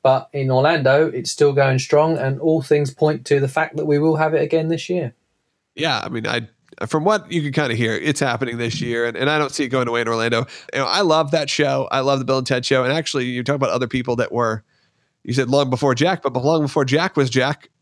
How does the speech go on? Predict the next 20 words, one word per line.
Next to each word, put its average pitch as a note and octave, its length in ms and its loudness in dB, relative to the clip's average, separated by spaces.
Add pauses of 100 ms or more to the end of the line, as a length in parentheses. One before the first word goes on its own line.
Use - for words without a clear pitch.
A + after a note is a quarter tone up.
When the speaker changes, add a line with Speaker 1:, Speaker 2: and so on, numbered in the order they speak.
(280)
Speaker 2:
you B2 120 -6
know, B2 60 -4
James E3 560 0
was C3 340 0
Ted. G#3 340 -4 (120)
Speaker 1:
That B2+ 160 2
is C3+ 180 -2
true, D#3+ 340 2
yeah, D3 380 2
yeah. D3 300 2
A C#3 80 2
lot D3+ 160 4
of C#3+ 80 -6
people C#3 520 -2
don't C#3 220 0
realise C#3 400 2
that, A#2+ 260 -2
but, - 300 -2
uh, B2 160 0
the, A#2 200 -2